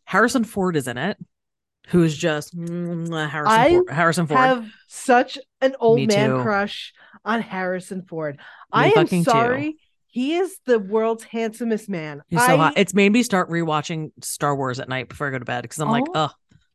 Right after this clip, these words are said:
Speaker 1: uh, uh,
Speaker 2: like,
Speaker 1: uh."
Speaker 2: Indiana
Speaker 1: Love him.
Speaker 2: Jones. Indiana
Speaker 1: Mm.
Speaker 2: Jones.
Speaker 1: I'm a
Speaker 2: In-
Speaker 1: Han. I'm a Han girl.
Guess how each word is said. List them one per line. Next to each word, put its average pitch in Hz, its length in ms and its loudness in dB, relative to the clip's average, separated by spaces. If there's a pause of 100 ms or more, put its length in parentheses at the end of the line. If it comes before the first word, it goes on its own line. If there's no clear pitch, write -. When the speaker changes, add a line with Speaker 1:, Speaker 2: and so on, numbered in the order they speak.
Speaker 1:
uh, 160 160 -2
uh, 147 80 0
Speaker 2:
like, 247 140 2
Speaker 1:
uh." 120 140 0 (340)
Speaker 2:
Indiana 277 360 0
Speaker 1:
Love 254 180 -4
him. 220 40 -8
Speaker 2:
Jones. 208 600 -8 (200)
Indiana 262 600 2
Speaker 1:
Mm. - 20 -8
Speaker 2:
Jones. 143 480 -14 (300)
Speaker 1:
I'm 160 140 -2
a 190 40 -2
Speaker 2:
In- 196 60 -2
Speaker 1:
Han. 139 260 -2 (280)
I'm 220 160 4
a 202 40 4
Han 185 320 4
girl. 208 320 2